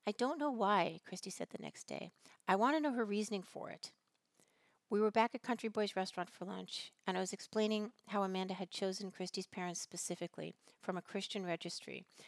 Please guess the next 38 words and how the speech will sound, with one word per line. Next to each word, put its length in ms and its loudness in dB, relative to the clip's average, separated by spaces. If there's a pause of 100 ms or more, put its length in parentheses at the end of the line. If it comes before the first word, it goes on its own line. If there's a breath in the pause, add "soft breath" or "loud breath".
(140)
how 100 6
she'd 220 2
written 380 2
of 140 -4
her 100 0
joy 440 0
and 160 -6
peace 380 -4 (240)
at 140 0
having 320 0
made 180 -2
the 80 -6
decision. 600 -8 (560 soft breath)
Christy 320 -2
did 180 -4
not 220 0 (120)
seem 400 -2
in 120 -6
the 40 -6
mood 220 -4
for 140 -10
platitudes. 760 -4 (300 soft breath)
She 240 -4 (220)
wanted 360 0
facts, 500 6 (140)
not 240 -2
feelings. 560 -8 (800 soft breath)
"Do 80 0
you 60 6
wanna 280 6
know 180 2
when 120 4
my 120 4
mom's 240 4
birthday 400 4
is?" 260 4 (160)
she 240 -2
asked. 340 0